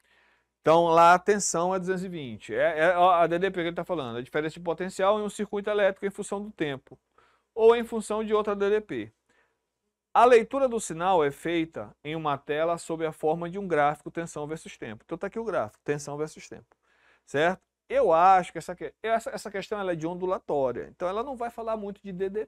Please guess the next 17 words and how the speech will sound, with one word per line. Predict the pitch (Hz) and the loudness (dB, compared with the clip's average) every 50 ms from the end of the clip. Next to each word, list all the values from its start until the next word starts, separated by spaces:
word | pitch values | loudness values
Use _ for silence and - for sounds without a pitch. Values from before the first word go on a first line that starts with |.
| - _ | -10 _
P | 220 190 196 | -10 -10 -8
aí | 202 208 269 311 | -8 -10 -12 -14
não. | 311 - - - 196 _ _ _ _ _ _ _ _ _ _ _ _ _ | -14 -14 -16 -16 -16 _ _ _ _ _ _ _ _ _ _ _ _ _
Ela | _ 151 175 185 190 185 | _ 2 4 4 4 2
vai | 170 165 165 165 170 | 2 0 -2 -2 -2
falar | - 170 151 147 143 139 147 156 175 190 | -4 -2 -2 0 2 2 2 2 2 0
sobre | - - 190 185 190 190 | -2 -4 -6 -4 -2 -2
esse | 196 190 - 196 | -2 -2 -4 -6
aspecto | - - - - - - _ _ - 131 135 160 - - _ - 165 | -6 -6 -8 -8 -10 -12 _ _ -4 -4 -4 -6 -10 -16 _ -8 -6
das | 160 170 175 185 170 143 | -6 -4 -6 -6 -8 -8
ondas | 127 123 127 127 135 135 139 | -10 -10 -8 -10 -10 -10 -8
aí, | 139 139 120 104 113 _ _ _ _ _ _ _ | -10 -10 -12 -14 -16 _ _ _ _ _ _ _
tá? | - 127 151 180 185 | 2 4 4 4 2
Então | 175 - 120 | -4 -12 -14
vamos | 143 165 - | -14 -14 -14
pra | - - | -18 -18
frente. | - - - - _ _ - _ | -18 -20 -20 -20 _ _ -20 _